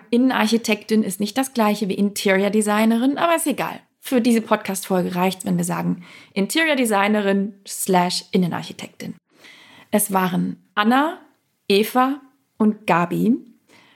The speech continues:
Mit Anna und Eva habe ich mich physisch getroffen. Liebe Grüße an euch, solltet ihr jemals diese Podcast-Folge hören. Und mit Gabi habe ich telefoniert.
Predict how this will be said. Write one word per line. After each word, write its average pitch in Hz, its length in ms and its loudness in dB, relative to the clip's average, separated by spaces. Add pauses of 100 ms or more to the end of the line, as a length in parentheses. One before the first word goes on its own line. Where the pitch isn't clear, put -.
(260)
Mit 202 280 0
Anna 240 280 4
und 185 160 -2
Eva 220 260 2
habe 185 140 -2
ich - 100 -8
mich - 200 -10
physisch 233 500 0
getroffen. 311 480 2
Liebe 233 160 2
Grüße 220 280 2
an - 140 -2
euch, 220 240 4
solltet 208 320 0
ihr 190 80 -2
jemals 220 400 4
diese 185 180 -2
Podcast-Folge 208 760 -2
hören. 202 320 2 (320)
Und 202 100 0
mit 196 160 -2
Gabi 190 340 -2
habe 170 160 -4
ich 170 120 -6
telefoniert. 165 840 -4